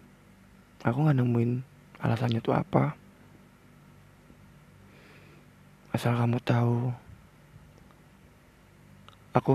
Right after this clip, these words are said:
hanya melakukan sebisaku. Sebaiknya aku mampu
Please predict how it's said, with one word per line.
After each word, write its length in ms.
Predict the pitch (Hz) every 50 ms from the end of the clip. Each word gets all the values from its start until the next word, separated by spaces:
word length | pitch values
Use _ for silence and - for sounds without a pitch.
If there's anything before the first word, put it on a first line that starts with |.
| 139
hanya 240 | 139 131 131 131 127
melakukan 480 | 120 120 120 113 - 143 - 123 123 120
sebisaku. 800 | - - 120 113 117 - - 120 120 - - 113 117 117 120 - - - - - - - - - - - - - - - - - - - - - - - - - - - - - - - - - - - - - - -
Sebaiknya 800 | - - - 123 117 117 110 110 107 - - 117 120 - 117 110
aku 240 | - - - 127 120
mampu 720 | 117 113 113 113 110 - - - 123 120 120 127 139 156